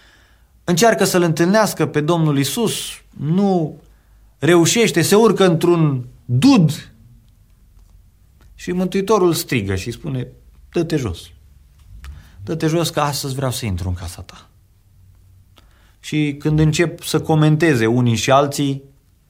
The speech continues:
uh, Mântuitorul îl asigură pe Zacheu: „Astăzi a intrat mântuirea în casa aceasta.” Și apoi sunt mulți alții cărora Mântuitorul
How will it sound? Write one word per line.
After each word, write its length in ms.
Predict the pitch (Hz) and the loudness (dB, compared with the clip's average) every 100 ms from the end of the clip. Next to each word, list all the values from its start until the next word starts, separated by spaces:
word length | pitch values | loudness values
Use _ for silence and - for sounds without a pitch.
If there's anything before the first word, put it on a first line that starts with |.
| _ _ _ _ _ _ _ | _ _ _ _ _ _ _
uh, 380 | 135 113 107 104 - | -10 -8 -8 -10 -14
Mântuitorul 920 | - 135 139 143 160 151 143 135 135 - _ | -8 -6 -4 -4 0 0 0 -2 -6 -12 _
îl 140 | 131 | -2
asigură 500 | 131 123 135 104 95 | 0 0 -4 -4 -6
pe 140 | 92 104 | -6 -8
Zacheu: 600 | 92 92 - 123 110 - _ _ _ _ _ _ _ _ _ | -6 -6 -4 -4 -4 -10 _ _ _ _ _ _ _ _ _
„Astăzi 760 | 143 131 - 107 98 - - _ _ _ _ | 0 0 -2 -6 -6 -10 -18 _ _ _ _
a 120 | _ 101 | _ -6
intrat 540 | 95 90 120 120 - _ _ _ | -4 -4 -6 -6 -12 _ _ _
mântuirea 600 | 92 92 90 113 117 107 | -4 -2 -2 -4 -6 -4
în 100 | 92 | -4
casa 300 | 87 92 87 | -6 -8 -10
aceasta.” 380 | 92 - - - _ _ _ _ _ _ _ _ _ _ _ _ _ _ - - - - | -12 -16 -18 -20 _ _ _ _ _ _ _ _ _ _ _ _ _ _ -20 -20 -20 -4
Și 60 | |
apoi 260 | 214 214 269 | -2 2 2
sunt 320 | - 254 233 | 2 0 0
mulți 480 | 202 277 294 214 226 | 2 4 4 4 4
alții 580 | 233 233 160 123 127 107 | 4 4 2 2 0 2
cărora 600 | - 190 190 180 165 - - _ _ | 0 2 4 6 4 0 -12 _ _
Mântuitorul 1000 | - 151 165 180 165 214 202 185 165 - | -2 0 4 2 4 4 4 4 4 0